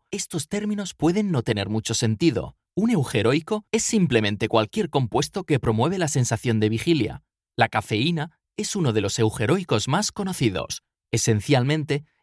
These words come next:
inhibe la somnolencia. Modafinilo es un excelente eugeroico. Aumenta los neurotransmisores asociados con la sensación de vigilia,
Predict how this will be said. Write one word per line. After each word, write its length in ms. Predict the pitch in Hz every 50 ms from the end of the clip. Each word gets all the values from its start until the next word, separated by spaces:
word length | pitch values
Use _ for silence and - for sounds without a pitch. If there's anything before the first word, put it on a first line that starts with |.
| _ _ -
inhibe 380 | 165 135 147 185 208 220 226
la 100 | 214 202
somnolencia. 840 | 180 - 185 180 180 180 160 110 95 87 - - 104 78 - - _ _ _ _ _ -
Modafinilo 800 | 135 120 117 107 107 - - 123 120 165 196 196 208 202 - _ _
es 220 | - 220 214 - -
un 140 | 175 143 117
excelente 580 | 101 - - - 120 107 156 185 185 170 180
eugeroico. 800 | 180 175 170 170 - 165 151 123 101 95 - - 80 62 - - _ _ _ _ _ _ _ _ -
Aumenta 420 | 143 139 151 196 214 220 - 214
los 160 | 165 135 120
neurotransmisores 920 | 127 120 113 110 117 110 117 120 120 110 113 120 113 - 180 196 190 175 -
asociados 640 | 190 175 - 175 170 - 127 101 - 87 87 - -
con 160 | - 117 113
la 80 | 110 104
sensación 540 | - 120 117 110 - 107 - - 160 156
de 100 | 135 110
vigilia, 500 | 104 104 113 - 170 175 180 185 190 185